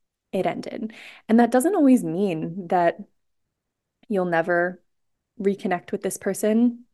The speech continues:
in some way, shape, or form, like as a friend, or maybe even getting back together. But it does mean that the dynamic that you had wasn't working for one or both people. And we have to get to a place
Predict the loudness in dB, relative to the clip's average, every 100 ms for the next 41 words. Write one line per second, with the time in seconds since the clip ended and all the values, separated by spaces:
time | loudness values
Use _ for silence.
0 | _ -8 -6 -2 -2 -2 -6 -8 -6 -4
1 | -4 -2 -2 -2 -4 -4 -6 -4 -2 0
2 | 0 0 -4 -4 -4 -2 -4 -4 -6 -8
3 | -4 0 2 2 0 -6 -4 -2 -2 -2
4 | -4 -4 -6 -10 -18 -20 -20 -10 0 2
5 | 2 0 -6 _ _ -20 _ -14 -10 -4
6 | -2 0 0 0 0 -2 0 2 2 2
7 | 0 -4 -4 -2 -2 -2 -6 -10 _ _
8 | _ _ _ _ _ _ _ _ _ _
9 | _ -2 4 6 4 0 -2 -2 -6 -8
10 | -8 -12 _ -4 0 4 4 2 -2 2
11 | 2 2 -2 -4 -10 -8 -8 -6 -4 -4
12 | 0 -2 0 0 0 0 -2 -2 -2 -2
13 | -4